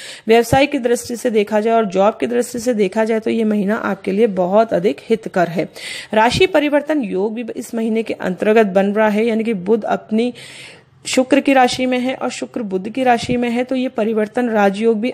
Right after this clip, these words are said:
आपके व्यवसाय के लिए और जॉब के लिए बहुत अधिक शुभदायक रहने वाला है। लेकिन नौकरी पेशा वाले लोगों को बहुत अधिक सोच समझ कर कार्य करना होगा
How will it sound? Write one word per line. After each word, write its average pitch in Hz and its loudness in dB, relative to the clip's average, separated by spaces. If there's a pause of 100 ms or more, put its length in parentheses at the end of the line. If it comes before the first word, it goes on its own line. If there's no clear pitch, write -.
आपके 202 -2
व्यवसाय 208 2
के 233 -4
लिए 226 0
और 214 0
जॉब 185 0
के 214 -4
लिए 202 0
बहुत 180 -2
अधिक 185 0
शुभदायक 185 0 (440)
रहने 208 4
वाला 175 0
है। 170 -4 (380)
लेकिन 294 0
नौकरी 240 2
पेशा 285 2
वाले 277 4
लोगों 247 2
को 240 -6
बहुत 208 -2
अधिक 247 -4
सोच 214 -2
समझ 226 -4
कर 233 -2
कार्य 214 0
करना 214 0
होगा 247 4